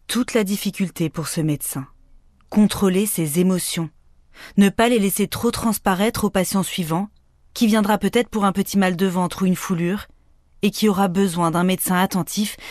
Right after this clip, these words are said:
même si son problème n'est pas si grave. Pendant plusieurs jours, il essaye de faire abstraction de l'histoire de cette patiente, cette femme durement frappée par la maladie,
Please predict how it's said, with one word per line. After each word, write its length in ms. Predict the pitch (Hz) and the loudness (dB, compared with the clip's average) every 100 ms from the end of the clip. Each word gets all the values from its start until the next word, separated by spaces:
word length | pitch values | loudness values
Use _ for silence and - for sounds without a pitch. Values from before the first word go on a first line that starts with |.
| - | -6
même 220 | - 185 220 | 0 2 2
si 160 | 233 | -2
son 160 | 208 214 | -2 -2
problème 400 | - 202 170 160 | -2 -2 0 0
n'est 120 | 160 | -2
pas 140 | 170 | -2
si 160 | 156 170 | -4 -6
grave. 300 | 156 151 143 147 _ - _ _ - - _ - - - | -6 -6 -8 -14 _ -20 _ _ -20 -20 _ -20 -20 -2
Pendant 260 | 156 160 | 2 2
plusieurs 400 | 156 180 170 165 | 0 -2 2 0
jours, 340 | 143 156 190 - _ - - - | 0 -4 -6 -8 _ -20 -16 4
il 140 | 202 | 6
essaye 300 | 196 - 240 | 6 4 2
de 100 | 202 | 2
faire 180 | - 185 | 0 0
abstraction 580 | 196 - 220 202 - 196 | 0 0 -2 -2 -2 0
de 60 | |
l'histoire 300 | 180 - 180 | 0 0 0
de 60 | 170 | 0
cette 200 | 160 170 | -2 -2
patiente, 640 | - 165 - 160 - - _ - - - - | -2 -2 -2 -4 -6 -18 _ -20 -20 -20 -8
cette 260 | - 175 | 0 0
femme 280 | - 190 190 | 2 2 4
durement 380 | 165 190 196 185 | 2 2 2 0
frappée 340 | - 180 202 | -2 -2 0
par 160 | 214 175 | 0 0
la 80 | 170 | 0
maladie, 540 | 165 160 151 165 196 | 0 -2 -4 -6 -10